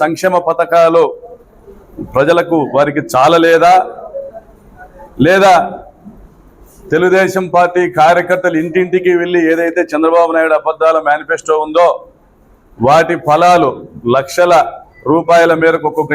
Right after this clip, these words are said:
ఇంటికి ఇలా వస్తాయని చెప్పి వారిని ఒప్పించగలిగారా, లేదా వారి అనుకూల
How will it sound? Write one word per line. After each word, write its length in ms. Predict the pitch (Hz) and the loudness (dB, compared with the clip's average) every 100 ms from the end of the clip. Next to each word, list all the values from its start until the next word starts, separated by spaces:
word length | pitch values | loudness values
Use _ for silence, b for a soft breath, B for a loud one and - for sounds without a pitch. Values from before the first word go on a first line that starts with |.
| 143 | -4
ఇంటికి 240 | 143 160 160 | -4 -4 0
ఇలా 120 | 151 139 | 0 0
వస్తాయని 420 | 135 165 160 156 147 | -2 -2 -2 -2 -10
చెప్పి 260 | - 170 147 - _ _ _ - - 127 | -6 -4 -4 -6 _ _ _ -20 -4 0
వారిని 340 | 151 160 147 120 - - - - 127 | 2 0 -2 -6 -12 -20 -14 -6 -4
ఒప్పించగలిగారా, 840 | - 165 165 151 151 151 147 175 170 - - _ _ _ _ _ | -2 -2 -2 -2 0 0 2 2 -2 -12 -20 _ _ _ _ _
లేదా 360 | 120 175 190 185 160 - - - _ _ 110 117 | 2 4 4 4 2 -2 -16 -20 _ _ -6 2
వారి 240 | 160 175 156 | 2 4 2
అనుకూల 360 | 175 185 202 | 0 0 2